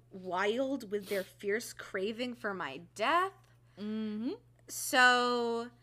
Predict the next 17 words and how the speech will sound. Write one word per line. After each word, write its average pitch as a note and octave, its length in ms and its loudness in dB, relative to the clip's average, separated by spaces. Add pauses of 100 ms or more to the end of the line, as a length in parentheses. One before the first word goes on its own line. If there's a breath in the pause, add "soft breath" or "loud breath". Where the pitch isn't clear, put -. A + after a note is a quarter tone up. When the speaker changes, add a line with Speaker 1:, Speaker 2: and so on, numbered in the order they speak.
(240 soft breath)
Speaker 1:
based B3 320 0
on D#4+ 200 2
that, F3+ 360 2 (180)
my F#3+ 220 -6
guess F#3+ 380 -4
is F#3+ 140 -10
gonna F#3 240 -6
be F3+ 280 -6
vampires. F3 920 -6 (580 soft breath)
And C#4+ 120 -2
my F4+ 100 2
guess C#5+ 300 0
is G#4 120 -2
gonna F4 260 -2
be D#4 440 0 (160)
possibly G4+ 680 2
Volturi, A4 720 0